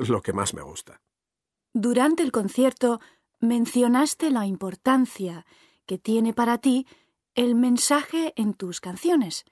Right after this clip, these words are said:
Speaker 2: ¿Qué mensaje quieres transmitir con tu show?
Speaker 1: Quiero llevar toda la alegría que comunica la música a la gente. Mi música es una medicina, eh, que intenta alegrar los corazones de las personas.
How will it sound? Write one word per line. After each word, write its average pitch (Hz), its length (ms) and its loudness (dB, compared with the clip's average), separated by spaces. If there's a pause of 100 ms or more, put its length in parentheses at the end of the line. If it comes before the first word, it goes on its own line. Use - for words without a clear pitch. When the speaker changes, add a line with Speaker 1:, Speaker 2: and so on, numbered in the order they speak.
(640)
Speaker 2:
¿Qué 349 160 0
mensaje 285 580 0
quieres 202 400 -2
transmitir 196 720 -4
con 190 220 -4
tu 190 120 -10
show? 170 420 -8 (1120)
Speaker 1:
Quiero 160 400 2
llevar 120 460 0 (220)
toda 160 380 2
la 101 240 -4
alegría 156 600 -2
que 135 140 -2
comunica 120 600 0
la 117 140 0
música 98 580 -2
a 87 240 -8
la 101 100 2
gente. 95 480 -2 (760)
Mi 65 220 -18
música 139 480 0
es 156 160 -2
una 113 320 0
medicina, 147 640 0 (520)
eh, 156 160 -12
que 170 120 0
intenta 185 420 2
alegrar 120 460 0
los 113 220 0
corazones 104 600 -2
de 87 100 -8
las 80 180 -10
personas. 98 640 -4